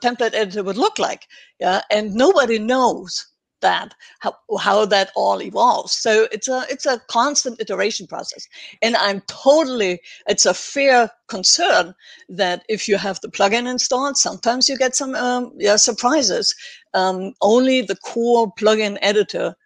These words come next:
uh, the, the, the core, uh, block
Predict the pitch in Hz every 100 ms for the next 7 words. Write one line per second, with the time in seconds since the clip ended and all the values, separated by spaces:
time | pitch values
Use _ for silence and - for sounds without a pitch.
0 | _ _ _ - 180 170 - _ _ _
1 | _ _ _ _ - 196 170 180 175 180
2 | 185 185 - - - 233 240 233 214 _
3 | 285 294 285 285 -